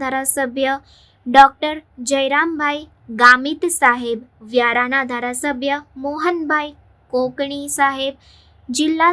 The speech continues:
સંગઠન મહામંત્રી રાકેશભાઈ કાચવાલા, ડોક્ટર નિલેશભાઈ ચૌધરી, સુહાગભાઈ પાડવી તથા મોટી સંખ્યામાં તાપી જિલ્લા ભારતીય જનતા પાર્ટીના જિલ્લાના, નગરના તથા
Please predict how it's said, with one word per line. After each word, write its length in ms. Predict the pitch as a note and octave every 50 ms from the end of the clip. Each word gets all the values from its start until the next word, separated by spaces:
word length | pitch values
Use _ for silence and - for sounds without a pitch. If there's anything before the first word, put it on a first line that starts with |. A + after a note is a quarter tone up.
| F4
સંગઠન 560 | F4 D#4 C#4+ C#4 C#4 C#4 C#4 C#4 D4+ C#4+ C#4 C4+ B3+ B3
મહામંત્રી 760 | A#3+ A#3+ A#3+ B3 A#3+ A#3+ A#3+ A#3+ A#3 A#3+ A3+ - B3+ C4+ C#4 C#4 - _ - B3+ B3+
રાકેશભાઈ 760 | C4 C4+ C4+ C4+ D#4 D#4+ E4 D#4+ - - D4+ D4+ D4+ D#4 D#4 D#4+ _ - -
કાચવાલા, 640 | C#4 C#4 C#4+ - - C4+ A#3+ B3 A#3 A3+ A3+ A3 A3+ B3 _ - A3+
ડોક્ટર 400 | A#3+ A#3+ A#3+ _ - C#4 C#4 C#4 C#4+ _ - - _ _ - C4 C#4
નિલેશભાઈ 600 | C#4 C#4 D4 D#4+ F4 F4 - - E4 D#4 D#4 D#4 D4 -
ચૌધરી, 380 | C4+ A#3+ A3+ G#3 A3 A#3+ B3 B3+ C4 _ _ _ _ - - -
સુહાગભાઈ 680 | - D#4 D#4 D4+ D#4+ F4 F4+ D4 C#4+ - D4+ D4+ D#4 D4+ - C#4
પાડવી 380 | C4+ C4+ C4+ C#4 C4+ C#4+ C#4 - B3+
તથા 240 | B3+ C#4+ C#4+ C4 A3+
મોટી 300 | A3+ A3+ G#3+ B3 A#3+ -
સંખ્યામાં 640 | - B3+ A#3 A#3 A3+ C#4+ C#4 C#4 C#4 C#4 C#4 C4+ -
તાપી 320 | C#4 C#4+ D4 D4 F4 F4 E4+ E4
જિલ્લા 320 | D#4+ D#4 D4+ D#4 D#4 D#4 C4 C#4+
ભારતીય 420 | C4 B3 A#3+ - B3+ B3 B3 B3
જનતા 320 | B3+ A#3+ A#3 A3+ B3 A#3+ A#3+ -
પાર્ટીના 560 | A#3+ A#3 A#3 A#3+ A#3+ C4 C4 C4+ C#4 C4+ C4+ - - - - - _ - B3+ A#3 C#4
જિલ્લાના, 500 | D4 D#4 D#4+ E4 E4 E4+ F4 F4 E4+ D4+ C#4
નગરના 440 | C4+ C4 C#4+ C#4+ C#4+ C#4+ C#4+ C#4+ C#4+ C#4+ _ _ _ _ _ _ _ _ -
તથા 360 | C4 B3+ C4+ D#4+ D4 B3+